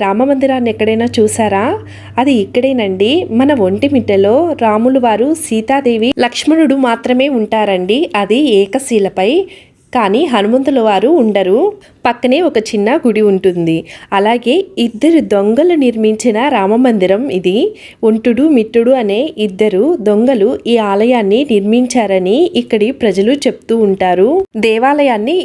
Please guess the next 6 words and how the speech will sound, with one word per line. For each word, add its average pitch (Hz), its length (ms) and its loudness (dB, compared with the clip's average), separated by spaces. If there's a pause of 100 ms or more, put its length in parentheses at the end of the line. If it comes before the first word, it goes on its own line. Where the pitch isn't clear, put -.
ఇప్పుడే 226 300 -2 (160)
బాగా 214 220 0 (100)
డెవలప్ 202 380 0
చేస్తున్నారండి. 208 760 0 (180)
చుట్టూ 208 340 0 (100)
గ్రీనరీ 214 440 2